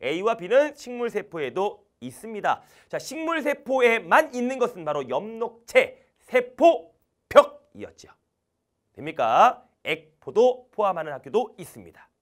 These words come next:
되니? 답은 디귿. 여기까지는 잘 좋아요. 이제 서서히 이제 어머 화학 나오는 데들아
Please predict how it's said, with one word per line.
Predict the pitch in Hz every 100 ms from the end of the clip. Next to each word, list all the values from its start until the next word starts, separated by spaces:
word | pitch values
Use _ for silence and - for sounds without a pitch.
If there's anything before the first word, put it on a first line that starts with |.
| _ _ _ _ _ _
되니? | - 208 202 - _ _ _ _ _ _ _ _ - _ _ _ _ _
답은 | - 180 220
디귿. | 120 - _ _ _ _ _ _ _ _ _ _ _ _ _ - _ _ _ _ _ -
여기까지는 | 208 277 269 269 277
잘 | 202 - 180
좋아요. | 180 233 240 202 196 180
이제 | 165
서서히 | - - 254 233 185 147
이제 | 160 156 - _
어머 | - 190 170
화학 | 165 302 330 175
나오는 | 185 202 190
데들아 | 180 170 165